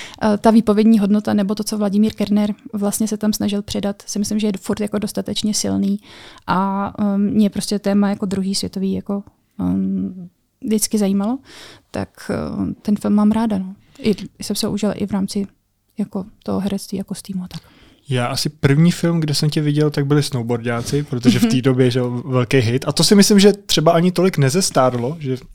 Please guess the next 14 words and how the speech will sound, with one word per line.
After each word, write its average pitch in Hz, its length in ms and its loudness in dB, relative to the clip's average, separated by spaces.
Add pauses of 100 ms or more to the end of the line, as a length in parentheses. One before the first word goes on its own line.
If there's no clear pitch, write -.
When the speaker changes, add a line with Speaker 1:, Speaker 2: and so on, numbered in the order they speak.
(140)
Speaker 2:
podle 127 180 0
mě 131 140 0
i 127 80 -2
teďka, 135 360 2
jako 131 260 2
když 127 180 0
to 135 100 -2
člověk 131 280 0
vidí, 127 240 -4
tak 285 240 6
je 254 160 6
to 180 100 2
pořád 135 260 2
vtipný. 120 400 -6